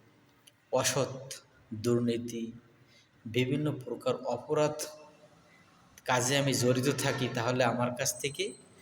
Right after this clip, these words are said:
ভালো ফল পাবে না। আমাদের দেশের মানুষ সকলেই, সবাই সবার, সবসময় দেখতেছি এখন বিভিন্ন প্রকার সমস্যা,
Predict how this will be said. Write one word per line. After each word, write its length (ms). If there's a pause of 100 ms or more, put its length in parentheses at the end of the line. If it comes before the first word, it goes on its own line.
(260)
ভালো 240
ফল 360
পাবে 240
না। 140 (640)
আমাদের 480
দেশের 420 (840)
মানুষ 340 (720)
সকলেই, 640 (1000)
সবাই 500
সবার, 400 (580)
সবসময় 500
দেখতেছি 600
এখন 240 (840)
বিভিন্ন 340
প্রকার 280
সমস্যা, 760